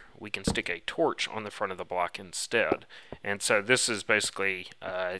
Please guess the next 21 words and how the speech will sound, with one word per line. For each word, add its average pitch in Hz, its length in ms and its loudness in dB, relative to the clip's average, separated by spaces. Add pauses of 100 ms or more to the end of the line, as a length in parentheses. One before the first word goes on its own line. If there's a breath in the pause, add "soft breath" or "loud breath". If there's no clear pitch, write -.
kind 131 180 6
of 107 80 6
like 101 300 2
adding 104 380 4
a 95 140 -6
second - 600 -2
not 98 280 -2
gate 92 380 -4
onto 90 720 -8
our 92 220 0
original 101 400 -2
one, 95 380 -6
or 98 400 -2
in 98 180 -8
this 92 140 -8
case, - 260 -4
just - 240 -6
making 95 380 -6
a 87 240 -6
compact - 600 -2
repeater. - 520 -12